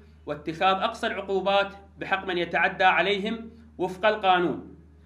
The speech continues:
والكشف عن مصير المغيبين، وتسمية لجان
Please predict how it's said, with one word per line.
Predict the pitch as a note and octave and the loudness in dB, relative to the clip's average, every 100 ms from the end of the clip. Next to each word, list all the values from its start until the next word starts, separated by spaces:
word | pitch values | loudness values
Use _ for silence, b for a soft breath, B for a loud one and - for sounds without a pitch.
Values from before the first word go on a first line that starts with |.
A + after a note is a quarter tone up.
| b b b | b b b
والكشف | D3+ D3+ A3+ A#3 F#3 | -4 -2 -2 -2 -2
عن | F#3+ | -2
مصير | F3 F3+ A3 | -2 -2 -2
المغيبين، | G#3 F3 E3+ D#3+ D#3 F3+ A#3+ A#3+ - - b b b | 0 0 0 0 0 0 -2 -4 -10 -20 b b b
وتسمية | C#3+ G#3 G#3+ A3 F#3 | -4 -2 -2 0 -2
لجان | F#3 E3 G3+ A3 | -2 2 4 2